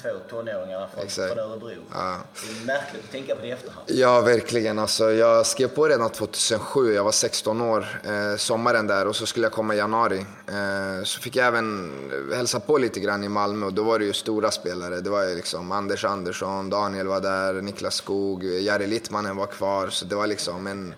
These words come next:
Speaker 2: Jonathan Johansson. Så jag var väldigt glad att få vara med i deras era också. Man lärde sig oerhört mycket.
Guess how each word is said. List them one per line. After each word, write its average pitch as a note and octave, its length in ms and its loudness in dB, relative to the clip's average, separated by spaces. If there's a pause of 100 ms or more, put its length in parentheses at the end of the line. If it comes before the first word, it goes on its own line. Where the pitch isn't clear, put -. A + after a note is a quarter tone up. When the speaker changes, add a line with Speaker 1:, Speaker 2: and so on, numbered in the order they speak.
(220)
Speaker 2:
Jonathan G#2+ 480 0
Johansson. G#2 400 0
Så G2+ 140 -4
jag G2 100 0
var B2 100 2
väldigt A#2 320 0
glad B2 400 2
att F2+ 80 -2
få F#2+ 180 -4
vara G#2 140 0
med A2 380 2 (560)
i A#2 100 -2
deras G#2+ 380 2
era A#2 240 2
också. F2+ 360 0 (180)
Man A#2 200 0
lärde A2+ 220 2
sig G#2+ 180 -4
oerhört A2+ 440 0
mycket. G#2 380 -2